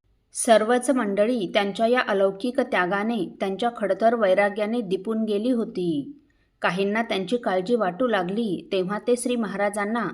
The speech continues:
"आमच्या काही वस्तू घ्या" असा आग्रह करू लागले. निदान धान्य, कपडे तरी घ्या म्हणून विनवू लागले. परंतु श्री महाराजांची निस्पृहता पराकोटीची असल्यामुळे कोणाचाही मनोभंग न करता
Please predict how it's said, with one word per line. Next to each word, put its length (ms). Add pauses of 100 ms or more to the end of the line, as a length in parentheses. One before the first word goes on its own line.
(120)
"आमच्या 320
काही 280
वस्तू 400
घ्या" 360 (120)
असा 200
आग्रह 440
करू 320
लागले. 640 (680)
निदान 420
धान्य, 420 (220)
कपडे 400
तरी 160
घ्या 440
म्हणून 360
विनवू 360
लागले. 680 (400)
परंतु 400
श्री 200
महाराजांची 680
निस्पृहता 720
पराकोटीची 840
असल्यामुळे 580
कोणाचाही 720
मनोभंग 560
न 300
करता 500